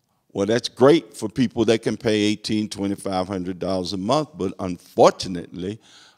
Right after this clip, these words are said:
uh, that's, that's not a lot of people that look like the community and, and come from the community. So,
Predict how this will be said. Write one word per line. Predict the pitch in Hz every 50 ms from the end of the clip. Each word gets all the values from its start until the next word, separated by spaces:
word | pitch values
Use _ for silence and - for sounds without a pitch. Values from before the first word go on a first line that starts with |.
| _ -
uh, | - 92 98 98 98 98 95 92 95 95 90 87 90 - - - -
that's, | - - 90 98 95 - - - -
that's | - 95 95 95 - -
not | 117 110 101 101
a | 98
lot | 95 98 98 92 92 92
of | 87 -
people | - 104 98 92 - 104 98
that | 85 95 92
look | 95 92 87 82 -
like | 87 85 90 85 -
the | - -
community | - - 92 90 85 82 80 - - - - - - - - _ _ _ _ _ _ _ _
and, | 92 92 92 90 90 87 87 -
and | - 92 87 85 85 80 - -
come | - 110 95 87 80
from | - - - 110 110 104 101 90
the | 82 82
community. | - - 85 82 82 82 80 78 80 - - - - 95
So, | - - - 98 92 90 87